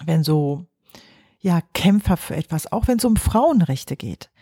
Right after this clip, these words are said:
Ja, gegen etwas zu kämpfen, kann nicht erfolgreich sein, sondern für die Frauen zu sein, für die Weiblichkeit,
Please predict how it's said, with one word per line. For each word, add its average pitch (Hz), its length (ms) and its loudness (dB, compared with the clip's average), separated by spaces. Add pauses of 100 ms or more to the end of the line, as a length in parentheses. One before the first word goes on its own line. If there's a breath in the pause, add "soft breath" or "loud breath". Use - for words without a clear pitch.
(540 soft breath)
Ja, 165 180 2
gegen 190 400 2
etwas - 420 0
zu 196 140 0
kämpfen, 202 680 0 (340)
kann 269 380 0
nicht 240 180 2
erfolgreich 170 640 -2
sein, 160 220 -2
sondern 185 500 2
für - 600 0
die 247 120 0
Frauen 147 420 -2
zu - 140 -8
sein, 147 420 -4
für - 360 -2
die 277 140 4
Weiblichkeit, - 840 -2